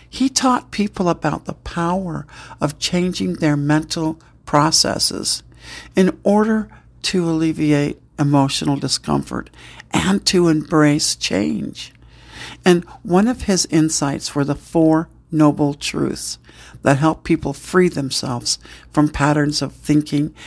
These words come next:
and behaving that perpetuate their suffering. Now, when the Buddhists taught us, the Buddha taught us about the Four Noble Truths and the path to letting go of suffering and holding on. Um,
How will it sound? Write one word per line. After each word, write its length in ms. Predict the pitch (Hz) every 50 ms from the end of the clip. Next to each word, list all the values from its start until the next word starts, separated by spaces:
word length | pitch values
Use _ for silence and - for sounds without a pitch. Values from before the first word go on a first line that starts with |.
| - - - -
and 140 | 156 147
behaving 600 | 151 147 139 120 139 139 139 135 143 135 135 139
that 280 | 135 135 131 131 - - - - - - _ _ _ _
perpetuate 800 | - 147 - - - 147 139 - - - 143 127 120 - - -
their 120 | 123 131
suffering. 640 | - - - - - - - - - - - - - - _ _ _ _ _ - - - - - - - - - - - - -
Now, 160 | 175 160 320
when 180 | - 175 165
the 80 | 170 165
Buddhists 500 | 156 180 196 226 269 285 262 - - - -
taught 280 | - 160 165 151 151 147
us, 160 | 147 147 -
the 100 | - 160
Buddha 280 | 147 156 170 175 185 185
taught 300 | - - 156 147 147 143
us 180 | 139 - - - - - - - -
about 320 | - - 160 147 147 143
the 80 | - 151
Four 340 | - - - 156 151 151 151
Noble 320 | 151 151 147 147 143 139
Truths 460 | - - - - 147 - - - -
and 140 | - - 64
the 80 | 60 -
path 480 | - - 62 65 - - - - - - - - - - - -
to 100 | - 143
letting 320 | 147 143 135 131 139 139
go 200 | 139 143 135 127
of 100 | 135 131
suffering 580 | - - - 147 135 - - 151 135 127 131 127 - - - - - - -
and 100 | - 143
holding 340 | 120 147 143 139 139 135 135
on. 340 | 131 127 127 123 127 127 - - - - - - - - - - - -
Um, 400 | - 135 131 127 123 - - -